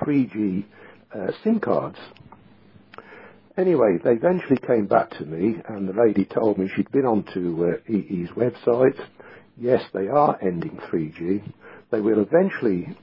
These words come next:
uh, end two G, which is where you can make your calls and your texts, but at the moment they're leaving that on. So the original text to my phone was right. Um, I should still be able to make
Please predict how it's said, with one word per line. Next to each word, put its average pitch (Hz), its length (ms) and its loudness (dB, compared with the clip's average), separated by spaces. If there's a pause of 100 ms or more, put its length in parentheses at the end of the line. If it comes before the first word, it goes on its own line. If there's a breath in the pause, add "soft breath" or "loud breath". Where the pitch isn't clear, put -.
(140)
uh, 87 240 -8
end 87 280 -4 (200)
two 87 260 -2
G, 107 340 -4 (320 loud breath)
which - 220 -8
is 95 160 -8
where 101 160 2
you 85 220 -2
can 82 280 -10
make 90 240 0
your - 120 2
calls 87 500 -4
and 85 80 -8
your 82 120 -10
texts, - 420 -4 (360 loud breath)
but - 200 2
at - 60 -12
the 98 60 -10
moment 139 460 4
they're 107 140 -6
leaving 101 360 0
that 95 200 -2
on. 82 280 -2 (680 loud breath)
So 107 440 2
the 117 140 -4
original 143 400 4
text - 380 -2
to 110 80 -6
my 104 240 0
phone 101 220 0
was 85 140 -2
right. 123 380 2 (800 loud breath)
Um, 95 380 -4
I 101 120 -6
should - 300 -12
still 131 240 4
be 104 100 -2
able 92 200 2
to 95 100 -10
make 87 260 -2